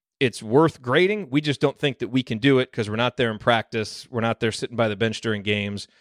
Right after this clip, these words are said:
We don't know what goes on with the staff. And, Coach, I think you would agree, kinda dumb for us to sit on here and try and give him a grade for that. So that is important, but we're not going to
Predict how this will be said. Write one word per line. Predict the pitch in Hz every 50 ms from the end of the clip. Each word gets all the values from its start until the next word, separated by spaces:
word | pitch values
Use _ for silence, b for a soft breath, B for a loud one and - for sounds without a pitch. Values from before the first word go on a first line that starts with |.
| b b b
We | 147 175
don't | 185 185 156
know | 147 147 135
what | 127 131 107
goes | 120 117 113 107
on | 113 107 107 104
with | 101 -
the | -
staff. | - - 110 101 101 110 117 - -
And, | - 101 101 98 98 - _ _ -
Coach, | - 123 120 117 -
I | 107
think | 104 110 101 -
you | 117 107
would | 107
agree, | 101 95 98 113 113 110 107 104 101 - _ _ _ _ _ _ _ -
kinda | - 143 131 120
dumb | 107 120 123 117 104
for | - 123 117
us | 113 107
to | - - 107
sit | - 120 113
on | 107 101
here | 104 104
and | 101 95
try | - 117 104
and | 104 98
give | 110 104
him | 95 110 101 95
a |
grade | 85 - 104 98 101 95 -
for | - 92 87
that. | 87 73 71 - -
So | - 135 127
that | 117 147 165 175
is | 170 165 135
important, | 120 107 - - - 202 233 - 262 - _ b b b b b b b b b b b
but | 120 131 151 147
we're | 151 170 175
not | 165 156 151 143 -
going | 135 139 135 135 131 123
to | - - 131 123 120 117 117